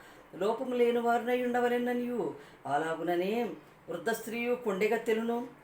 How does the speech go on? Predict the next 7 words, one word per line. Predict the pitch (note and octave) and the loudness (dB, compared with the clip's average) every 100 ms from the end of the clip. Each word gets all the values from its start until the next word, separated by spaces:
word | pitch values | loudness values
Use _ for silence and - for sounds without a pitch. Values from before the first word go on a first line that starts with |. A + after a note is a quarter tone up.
| - - - - | -20 -20 -16 -8
వృ-, | F#3 F#3 F3 | -6 -6 -6
వృద్ధ | G3 F#3+ | 2 4
స్త్రీలు | C4+ - B3+ C4 F#3 D3+ - - - | 4 0 0 2 0 -2 -8 -20 -8
కొండెగత్తులను | F#3+ F#3+ A3 A3+ A3 A3+ A#3+ - - - | -2 0 0 0 -2 -2 -4 -6 -18 -10
మిగుల | F#3 G#3+ B3+ G#3+ D3 - - - - - - | -6 2 4 4 2 -4 -20 -20 -20 -20 -8
మద్యపానాసక్తులునై | G3+ A3 A#3+ B3 A#3+ B3 B3 A#3+ A3 A3+ A#3 A#3 A3+ | -2 0 2 2 2 2 2 -2 -4 -4 0 0 0
ఉండక, | G3 D#3 D#3 G#3+ B3 A#3+ | 0 0 2 4 6 4